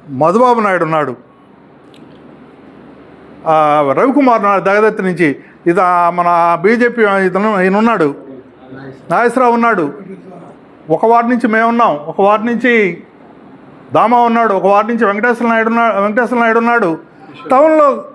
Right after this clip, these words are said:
గుత్తుకొండ కిషోర్ టౌన్ అధ్యక్షుడిగా ఉన్నాడు, ఎమ్మెల్యే గారి పీఏగా శ్రీనివాస్ ఉన్నారు.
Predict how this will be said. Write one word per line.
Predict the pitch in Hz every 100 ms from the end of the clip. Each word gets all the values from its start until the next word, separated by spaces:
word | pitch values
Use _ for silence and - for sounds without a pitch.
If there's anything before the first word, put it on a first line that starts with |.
| 175
గుత్తుకొండ | 208 247 240
కిషోర్ | 220 208 240
టౌన్ | 226 226 247
అధ్యక్షుడిగా | 214 240 254 240 233
ఉన్నాడు, | 233 233 190 147 - - -
ఎమ్మెల్యే | 160 220 254 247
గారి | 233 226
పీఏగా | 220 233 247 233 208 170 135 -
శ్రీనివాస్ | 208 247 247 233
ఉన్నారు. | 247 240 233 151